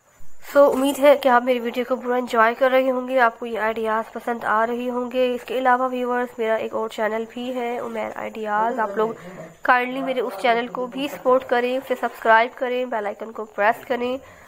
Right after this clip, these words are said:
और feedback ज़रूर दीजिएगा, आपसे बार बार कह रही हूँ। और इन ideas को ज़रूर carry कीजिएगा अपने बेडशीट्स पर, cushions पर, आपको ये उम्मीद है कि पसंद आएंगे।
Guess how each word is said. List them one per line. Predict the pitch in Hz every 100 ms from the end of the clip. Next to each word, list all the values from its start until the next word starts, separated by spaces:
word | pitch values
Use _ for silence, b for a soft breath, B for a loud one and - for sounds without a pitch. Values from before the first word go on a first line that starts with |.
| B B -
और | 196 202 202 202
feedback | - 220 220 208 208 208
ज़रूर | 214 208 220
दीजिएगा, | 262 247 - 254 254 247
आपसे | 240 - 233 233
बार | 226 208 208
बार | 214 214 240
कह | 226 233
रही | 233 240
हूँ। | 240 240 302 B B B B B -
और | - 208 214 214 208
इन | 214 214 202 220
ideas | 214 226 220 -
को | 233
ज़रूर | 220 233 269 247
carry | 233 226
कीजिएगा | 240 254 240 262 247 247
अपने | 247 - 220 226 220 220
बेडशीट्स | 208 208 - 233 247
पर, | - 226 226
cushions | 233 240 247 240 -
पर, | - 220 226
आपको | 214 208 - 226
ये | 214 220 226
उम्मीद | 214 220 277
है | 277
कि | 240
पसंद | 240 226 233 220
आएंगे। | 190 214 233 262